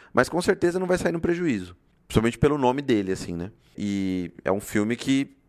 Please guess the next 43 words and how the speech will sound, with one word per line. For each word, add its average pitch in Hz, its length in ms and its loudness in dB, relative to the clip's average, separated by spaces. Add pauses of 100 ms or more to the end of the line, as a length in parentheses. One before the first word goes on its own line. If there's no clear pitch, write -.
(160)
eu 117 200 4
achei, 135 580 2
do 117 140 0
início 143 260 2
ao 180 60 2
fim, 156 400 -2 (220)
maravilhoso. 120 600 4
Não 107 120 -4
consigo 120 600 0
achar 107 240 2
nenhum 113 260 -2
erro, 104 360 0 (260)
furo 113 460 0
de 101 360 0
roteiro, 98 720 2
não 104 140 2
achei 123 260 0
longo. 104 560 0 (420)
Achei 95 220 0
muito 135 240 0
bom. 127 140 4
Eles 147 120 2
dividem 160 260 -2
por 175 140 0
capítulos, 107 540 0
né? 123 140 0 (400)
Que - 120 -8
tem 107 240 0
uma 107 220 2
divisão 107 320 0
por - 80 -10
capítulo. 107 320 0
Capítulo - 340 -6
tal, 117 300 4
tal. 107 100 0
Achei 113 160 -4
muito 160 180 -2
boa 147 180 6
essa 143 140 -2
divisão 98 240 -2
de 92 60 -8
capítulos 95 420 -6
também, 104 340 -2